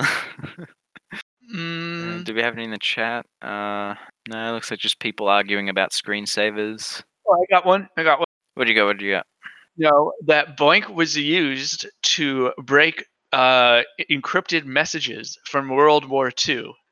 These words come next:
Speaker 2: It was used in the past couple of years
Speaker 1: Oh,
Speaker 2: to do
Speaker 1: yeah.
Speaker 2: it, and they actually finished and broke all the messages.
Speaker 1: Yep, that's, uh, Enigma at Home.
Speaker 2: Yep, that was a very interesting project. Like,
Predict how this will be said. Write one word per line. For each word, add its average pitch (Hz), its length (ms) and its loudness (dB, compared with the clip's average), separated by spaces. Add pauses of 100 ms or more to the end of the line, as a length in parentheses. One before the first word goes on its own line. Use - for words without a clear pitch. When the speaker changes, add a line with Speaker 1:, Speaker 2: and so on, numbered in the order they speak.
Speaker 2:
It 131 40 -14
was 123 160 -6
used 135 240 -2
in 135 100 0
the 120 60 -6
past 147 340 0
couple 135 280 -2
of - 40 0
years 117 220 8
Speaker 1:
Oh, 143 80 6
Speaker 2:
to 143 60 4
do 143 60 6
Speaker 1:
yeah. 147 360 6
Speaker 2:
it, 131 60 2
and 135 100 2
they 139 200 4
actually 180 480 -2
finished - 720 -2
and 135 180 0
broke 147 400 2
all 143 220 8
the 156 100 -4
messages. 131 640 -2 (260)
Speaker 1:
Yep, 120 300 2
that's, - 420 2
uh, 110 220 4
Enigma 131 500 0
at 113 280 2
Home. 92 440 -4 (260)
Speaker 2:
Yep, 147 340 2 (200)
that 175 180 0
was 180 320 0
a 147 60 4
very 151 460 4
interesting 135 520 -4
project. - 760 -4 (240)
Like, 120 280 -2